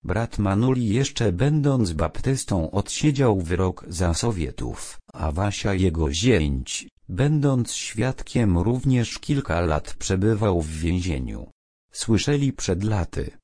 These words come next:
że my dostarczamy pierwsze tomy i Biblię, ale nie mogli nas zrozumieć, dlaczego współpracujemy z baptystami.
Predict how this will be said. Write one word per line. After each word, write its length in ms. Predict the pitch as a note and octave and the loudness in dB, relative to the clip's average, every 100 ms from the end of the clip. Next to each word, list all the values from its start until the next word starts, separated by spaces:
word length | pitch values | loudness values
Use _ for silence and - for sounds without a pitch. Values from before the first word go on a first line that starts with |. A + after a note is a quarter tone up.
| _ | _
że 220 | E2 F2+ F#2+ | -4 0 2
my 180 | F2+ | 0
dostarczamy 880 | D2+ F#2 F#2+ G2+ F#2 - C3+ A#2+ A#2 | 0 -2 0 -2 -4 -2 0 2 0
pierwsze 600 | A2 G#2 F2 D2+ - E2 | 0 0 0 -2 -4 -4
tomy 420 | D#2 B2 C3 A#2+ A#2 | -2 0 2 2 0
i 260 | - G2 | 0 -2
Biblię, 600 | E2+ F#2+ E2+ D#2 D2+ C#2 - _ | 0 -2 -2 -2 -2 -4 -8 _
ale 320 | - C#3 B2 G2+ | -2 0 2 2
nie 160 | G2 | 2
mogli 400 | D#2 F2+ A#2 G2+ | 2 0 0 0
nas 440 | F2 D#2+ D#2 - - | 0 0 0 -2 -6
zrozumieć, 840 | D#2+ D#2+ D2+ G#2+ C3+ B2+ G2+ - G2 | -2 0 0 2 2 2 0 -4 -2
dlaczego 600 | F#2 F2 G2+ E2 D2+ C2 | 0 0 0 0 -2 -2
współpracujemy 1160 | - - - E2+ F2 F2+ - F#2+ C3+ B2+ B2 | -6 -10 -6 -4 -2 -2 0 0 4 4 2
z 100 | F#2+ | 0
baptystami. 1000 | E2+ F#2 - - E2+ - G#2 D#2+ C2 A#1 | 0 -2 0 -2 -4 -4 -2 -2 -4 -6